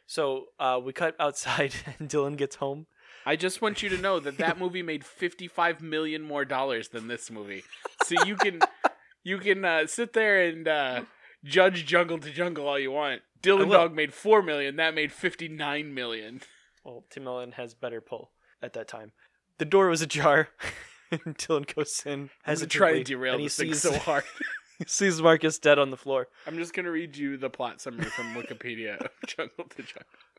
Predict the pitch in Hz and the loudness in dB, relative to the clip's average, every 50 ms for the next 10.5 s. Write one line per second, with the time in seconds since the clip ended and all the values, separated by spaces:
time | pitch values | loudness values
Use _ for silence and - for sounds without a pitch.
0 | _ _ _ _ _ _ - - 175 170 151 156 160 147 135 131 127 127 123 123 | _ _ _ _ _ _ -4 -2 -2 -2 2 4 4 6 6 4 2 0 -2 -6
1 | 120 123 156 147 147 - - 160 - - 147 135 131 123 - 156 131 127 - 143 | -8 -12 -14 -14 -12 -12 -10 -6 -2 0 0 0 0 -2 -6 -8 -8 -8 -10 -10
2 | 131 - 143 127 131 123 113 123 120 - - 117 123 120 - - - _ - - | -6 -4 -4 -4 -4 -4 -4 -4 -4 -4 -4 -6 -6 -6 -8 -12 -20 _ -20 -20
3 | _ _ _ _ _ _ _ - 156 160 151 143 131 - - 151 143 - 190 220 | _ _ _ _ _ _ _ 0 0 0 0 -4 -6 -4 -2 -2 0 2 2 0
4 | - - - 196 202 196 185 165 - - 156 156 147 139 139 139 127 135 135 135 | 0 -2 -2 0 2 2 2 0 -4 -6 -2 0 2 2 2 0 -2 -2 -2 -2
5 | - 127 123 120 113 110 113 117 110 - - - 139 123 - 143 135 123 113 113 | -4 -6 -4 -2 -2 -2 -4 -4 -8 -6 -4 -4 -4 -4 -2 -2 -2 -2 -2 -6
6 | - - 131 131 123 160 151 147 - - 165 165 170 170 175 - _ _ _ _ | -8 -10 -10 -10 -10 -12 -12 -12 -8 -6 -4 -2 -2 -4 -6 -8 _ _ _ _
7 | _ _ _ _ _ _ _ - 147 147 143 - 160 151 151 - - 226 214 202 | _ _ _ _ _ _ _ -8 -8 -6 -2 0 0 0 0 2 2 2 2 2
8 | 190 170 - 208 196 185 151 131 - 139 147 139 139 139 165 175 160 - - - | 0 0 2 4 4 4 2 0 -4 -4 -2 0 0 2 0 -2 -2 -6 -8 -6
9 | 147 143 127 135 135 123 123 123 110 127 123 120 117 120 117 107 143 143 143 147 | -6 -6 -6 -6 -10 -12 -12 -12 -10 -10 -10 -8 -8 -10 -8 -6 -6 -6 -6 -6
10 | 147 139 131 143 147 139 131 131 127 - | -8 -8 -6 -4 -2 -2 -2 -2 -4 -6